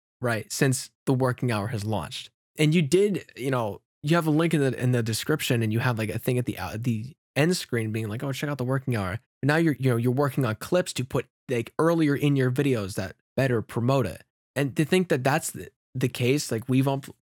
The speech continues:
we've uploaded only once, and outside of that upload and just, like, word of mouth through our friend groups that we've gotten that,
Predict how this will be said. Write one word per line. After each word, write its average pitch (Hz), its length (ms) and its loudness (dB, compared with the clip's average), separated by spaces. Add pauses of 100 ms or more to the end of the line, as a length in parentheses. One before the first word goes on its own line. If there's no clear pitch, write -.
we've 147 100 -4
uploaded 135 400 -2
only 127 240 2
once, 110 480 -2 (340)
and 123 120 0
outside 127 340 0
of 123 140 -2
that 104 280 -2
upload 120 600 -2
and 123 200 2
just, 123 220 -4
like, 123 160 -2
word 131 320 0
of 127 140 0
mouth 117 340 0 (160)
through 123 140 2
our 110 320 -2
friend 107 240 -4
groups - 480 -2 (200)
that 113 140 -2
we've 123 180 2
gotten 110 440 0
that, 107 400 -2